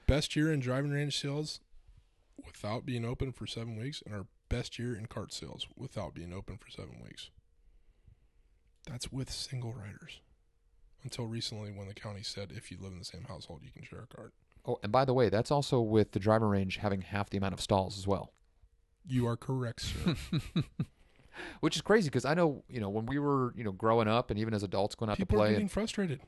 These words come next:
Speaker 1: It's like, "I can't get on the, I can't get on the range."
Speaker 2: Well, dude, even before,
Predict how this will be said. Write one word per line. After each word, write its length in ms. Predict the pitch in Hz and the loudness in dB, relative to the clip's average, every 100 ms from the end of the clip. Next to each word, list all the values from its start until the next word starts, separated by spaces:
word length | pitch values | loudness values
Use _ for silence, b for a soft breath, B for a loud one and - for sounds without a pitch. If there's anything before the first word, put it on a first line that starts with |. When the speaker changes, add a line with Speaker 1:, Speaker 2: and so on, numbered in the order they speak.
| _ | _
Speaker 1:
It's 120 | - | -4
like, 140 | 160 | 0
"I 80 | 175 | 0
can't 200 | 170 185 | 0 -2
get 100 | 180 | 0
on 140 | 175 175 | 0 0
the, 60 | |
I 60 | 151 | 0
can't 180 | 196 185 | -2 0
get 60 | |
on 60 | 196 | 2
the 80 | 180 | 2
range." 320 | 247 196 - | 0 -4 -8
Speaker 2:
Well, 120 | 165 | -10
dude, 200 | 160 208 - | -6 -6 0
even 280 | 196 208 160 | 2 4 6
before, 680 | 147 - 151 160 147 131 | 4 4 2 4 4 2